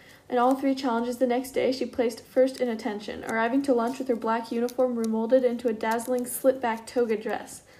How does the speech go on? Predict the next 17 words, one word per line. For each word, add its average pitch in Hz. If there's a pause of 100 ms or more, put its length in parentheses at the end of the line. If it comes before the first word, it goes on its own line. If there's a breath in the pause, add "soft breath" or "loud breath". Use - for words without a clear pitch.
(260 loud breath)
sla-, -
slashed, - (280 loud breath)
sashed 262
with 262
blue 226
orchids. - (360 soft breath)
Her 269
heels 302
were 262
a 262
full 262
inch 254
taller, -
her 254
face 262
shimmering 233
bronze, 220